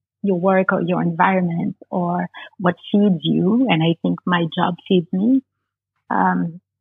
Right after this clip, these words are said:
just interacting with people. And on top of it, touching them, the, the relationship I have with the models I work with.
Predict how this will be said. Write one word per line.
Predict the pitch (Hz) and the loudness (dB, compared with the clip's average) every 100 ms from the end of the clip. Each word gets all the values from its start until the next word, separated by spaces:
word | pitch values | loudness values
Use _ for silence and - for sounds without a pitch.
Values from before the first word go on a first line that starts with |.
| _ _ _ _ _ _ - | _ _ _ _ _ _ -10
just | 208 - | -6 0
interacting | 196 - 185 180 - 220 | 0 2 0 0 0 -2
with | 156 - - | -2 -8 -12
people. | - - 139 - - | -6 -4 -6 -8 0
And | 185 170 170 - 190 | 0 2 0 0 -2
on | 151 | 0
top | - 220 196 | 2 2 0
of | 156 | -2
it, | 151 - _ _ _ _ _ - | -4 -6 _ _ _ _ _ -4
touching | - - 190 170 | -4 -2 -2 0
them, | 165 - 208 175 _ _ | -2 -2 -6 -8 _ _
the, | 190 170 175 170 | -2 -2 -4 -4
the | 185 | 0
relationship | 175 180 190 185 175 - 196 _ - | 2 2 2 0 -4 -4 -8 _ -4
I | - 160 | -2 0
have | 165 170 | -2 -2
with | 180 160 190 | 0 0 -2
the | 185 | 0
models | 175 180 220 170 - | 2 2 2 -2 -2
I | 170 | -2
work | - - - | -2 -4 -4
with. | 214 208 | -6 -6